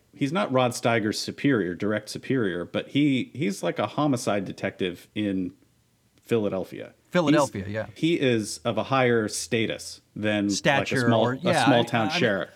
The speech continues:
Speaker 1: Right.
Speaker 2: within the, yeah, within the, the scope of police work.
Speaker 1: He's of a higher rank.
Speaker 2: If you, if you were
Speaker 1: Right.
Speaker 2: gonna go to a convention of cops, he would be more
Speaker 1: <laughs>
Speaker 2: important than Steiger.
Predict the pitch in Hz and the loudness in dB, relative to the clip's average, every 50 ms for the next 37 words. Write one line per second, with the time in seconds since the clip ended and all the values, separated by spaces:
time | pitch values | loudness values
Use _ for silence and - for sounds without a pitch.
0 | - - 117 110 - - - - 151 160 - 208 214 214 214 196 190 - 151 170 | -6 -4 -2 -2 -2 -4 -6 -6 -4 -4 -2 -2 -2 0 0 -2 -2 -4 -4 -2
1 | 175 156 131 107 107 113 143 151 - 208 214 226 214 190 202 185 165 147 135 135 | 0 2 2 0 0 -2 -4 -4 -2 -2 -4 -2 -2 -2 0 -2 -2 -4 -6 -6
2 | 156 151 - - - 170 165 170 170 - - - _ _ _ _ _ - 151 147 | -6 -4 -4 -4 -2 -2 0 0 -2 -4 -8 -14 _ _ _ _ _ -2 -2 -2
3 | 127 - - - - 139 139 151 156 143 - - - 120 120 110 101 107 98 - | -2 -2 -6 -8 -6 -4 -2 -2 -2 -2 -4 -8 -8 -6 -4 -2 -2 -4 -6 -10
4 | - - _ _ - _ _ - - 190 180 143 139 117 120 - - 127 117 107 | -16 -20 _ _ -20 _ _ -4 0 0 0 2 2 2 2 4 4 4 4 4
5 | 98 95 90 190 190 196 254 262 262 226 156 185 - 214 269 285 294 285 269 269 | 4 2 2 2 2 4 2 2 2 2 0 0 0 2 4 4 4 6 6 6
6 | 262 233 196 220 220 190 - - 214 185 - - - 165 143 120 165 180 185 175 | 6 6 4 4 4 4 4 4 2 2 2 0 0 0 2 2 4 4 4 4
7 | - - 143 131 120 113 - - 127 101 - - 151 147 123 98 92 - - - | 2 2 0 0 0 0 -2 -4 -6 -6 0 2 2 2 2 2 -2 -4 -8 -12
8 | - - - - - - - 202 214 214 247 214 190 180 160 170 160 170 180 175 | -16 -18 -20 -20 -8 0 2 2 4 4 4 4 6 4 4 4 6 6 6 4
9 | 131 - - 156 160 151 143 139 - - - 170 127 127 - - - 147 127 127 | 4 4 2 2 2 2 0 -2 -4 -2 -2 -2 -2 -2 -4 -2 -2 -2 -2 -2
10 | 120 98 113 101 | -2 -4 -4 -6